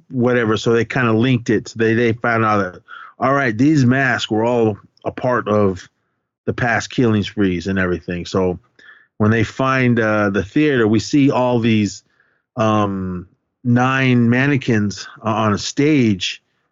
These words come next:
and I think only one of them had a mask on, and the other ones,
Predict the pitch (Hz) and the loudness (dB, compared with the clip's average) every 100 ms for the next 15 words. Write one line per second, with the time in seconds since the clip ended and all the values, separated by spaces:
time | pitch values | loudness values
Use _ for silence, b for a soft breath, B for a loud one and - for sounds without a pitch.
0 | _ _ _ - 117 110 107 104 104 135 | _ _ _ -4 0 2 0 0 0 0
1 | 139 135 113 135 120 107 95 95 95 104 | 2 2 2 2 2 2 2 0 0 -2
2 | 113 - 95 95 95 101 101 107 113 104 | -4 -2 0 0 0 0 0 2 2 2
3 | 101 90 - | 2 0 -8